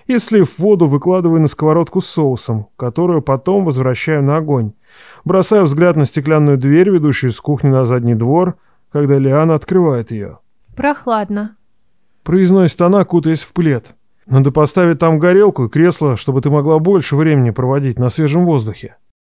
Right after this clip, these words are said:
Speaker 1: Сбросив плед, она подходит к электрическому чайнику и щелкает кнопкой. Перемешав макароны с соусом, выключаю плиту и поворачиваюсь лицом к Лиане. Она прислонилась бедрами к столу и сложила руки на груди, тем самым приподняв выше свои роскошные буфера.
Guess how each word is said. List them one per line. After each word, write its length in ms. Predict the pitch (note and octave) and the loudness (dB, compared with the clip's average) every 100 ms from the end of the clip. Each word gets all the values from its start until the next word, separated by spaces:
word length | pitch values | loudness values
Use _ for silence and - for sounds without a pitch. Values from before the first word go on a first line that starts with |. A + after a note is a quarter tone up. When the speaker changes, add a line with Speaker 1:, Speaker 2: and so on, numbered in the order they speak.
| _ _ _ _ _ | _ _ _ _ _
Speaker 1:
Сбросив 480 | A#2+ A#2 E3 E3+ E3+ | -6 0 2 2 0
плед, 260 | F3+ G3+ E3 | 0 0 2
она 160 | C#3+ | 0
подходит 460 | C3 C3+ - E3 C#3+ | 0 -2 0 0 0
к 80 | D3 | -2
электрическому 580 | C3+ D#3+ D#3 - D3 C#3 | -4 -2 -4 -2 0 0
чайнику 460 | - F#3 E3+ D3 | 0 0 0 0
и 20 | |
щелкает 460 | C#3 - D#3+ F3 E3+ | -2 -2 -4 -2 -4
кнопкой. 520 | - D3+ - - - _ _ _ _ _ | 0 0 0 -8 -14 _ _ _ _ _
Перемешав 480 | A#3+ A#3 A3+ A3 F3 | 0 2 2 2 2
макароны 440 | E3+ E3 E3 D#3 | 0 0 2 2
с 60 | B2 | 0
соусом, 640 | - G#3 G3 - D#3 C3 | 0 2 0 0 0 0
выключаю 500 | A2 A#2 C3+ D#3 D3 | -4 -6 -6 0 0
плиту 440 | B2+ C3+ B2 F#3 F3 | 0 -4 -2 -2 -2
и 40 | |
поворачиваюсь 720 | B2 A#2+ B2 D#3+ D3+ C#3+ - | -2 -2 0 -2 -2 -6 -4
лицом 300 | C3 - D3+ | -6 -2 -2
к 100 | C3+ | -2
Лиане. 440 | C#3+ D#3 A#2+ G#2 _ _ _ _ _ _ | -2 -2 -2 -6 _ _ _ _ _ _
Она 240 | A3+ A#3 G#3+ | 0 2 2
прислонилась 580 | G#3 G#3 G3+ G3+ F3+ | 0 2 2 4 2
бедрами 400 | D#3+ F#3+ F3 E3+ | 2 2 2 2
к 40 | D#3+ | 0
столу 560 | - F#3 F#3+ G#3+ F#3+ | 0 2 4 6 4
и 120 | A#2+ B2 | 2 0
сложила 440 | D#3+ D3+ F3+ E3 | 0 0 2 2
руки 200 | E3 D#3+ | 0 0
на 120 | D#3 | 0
груди, 460 | D3+ E3+ C3 A2+ F#2 - | 0 0 -2 -4 -6 -8
тем 200 | C#3+ C3+ | -2 -2
самым 420 | - F#3+ F3+ C#3 | 0 0 2 0
приподняв 580 | C#3 B2+ C#3 C#3+ D#3+ C3 | -2 -2 -2 0 -2 -2
выше 340 | C3+ E3 - | -4 -6 -6
свои 240 | B2 C3+ B2+ | -6 -2 -2
роскошные 580 | C3+ - C3+ - D3 | -2 -4 -8 -4 -4
буфера. 640 | C#3+ D3 - E3 C3+ G2 | -4 -6 -6 -6 -6 -8